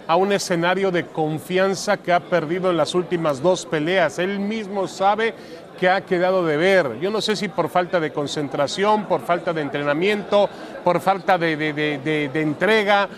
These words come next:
eh, no lo sé, pero en las últimas dos peleas, tanto en el, la tercera, yo separaría lo de Dimitri Bivol,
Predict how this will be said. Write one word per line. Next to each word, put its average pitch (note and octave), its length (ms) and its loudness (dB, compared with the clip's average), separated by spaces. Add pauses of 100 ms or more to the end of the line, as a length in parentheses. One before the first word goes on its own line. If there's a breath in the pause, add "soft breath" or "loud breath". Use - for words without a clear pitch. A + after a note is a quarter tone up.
(260 loud breath)
eh, F3+ 280 -2
no G3 200 2
lo A#3 140 4
sé, F3+ 220 0
pero F3 280 2
en F3 60 2
las E3+ 180 2
últimas A#3+ 400 0
dos G#3+ 200 2
peleas, F3+ 680 2
tanto G#3+ 360 2
en G3+ 60 2
el, E3 360 -2
la E3+ 120 2
tercera, F#3+ 680 2
yo G#3+ 120 0
separaría G3+ 520 2
lo F#3 80 2
de E3 220 0 (100)
Dimitri F3+ 340 0
Bivol, F#3 420 2